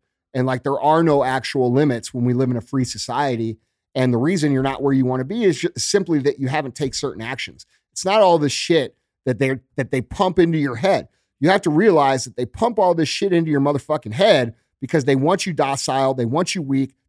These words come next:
they want you to not believe in yourself, because if you don't believe yourself, you have to depend on them. That's what they want.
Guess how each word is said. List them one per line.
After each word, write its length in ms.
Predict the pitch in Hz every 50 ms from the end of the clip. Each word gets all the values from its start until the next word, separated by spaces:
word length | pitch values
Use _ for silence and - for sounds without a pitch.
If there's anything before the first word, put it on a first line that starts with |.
| _
they 60 | 131 123
want 320 | 120 127 156 175 165 -
you 60 | 185 165
to 80 | 156
not 240 | 147 139 139 147 -
believe 260 | 139 135 135 139 131
in 60 | 131 131
yourself, 400 | 123 117 - - 135 127 120 -
because 240 | 139 - - 123 120
if 100 | 113 127
you 60 | 139
don't 180 | 180 202 208
believe 240 | - 180 180 180 160
yourself, 380 | 147 135 - - 160 147 147 - _ _ _ _ _
you 80 | - 131
have 160 | 131 143 143 -
to 100 | - 131
depend 320 | 135 - - 135 123 120
on 140 | 113 110 104
them. 180 | 101 87 76 _ _ _ _ _ _ _ _ _
That's 180 | - 147 - -
what 80 | 190
they 80 | 208 202
want. 320 | 180 208 226 220 131 -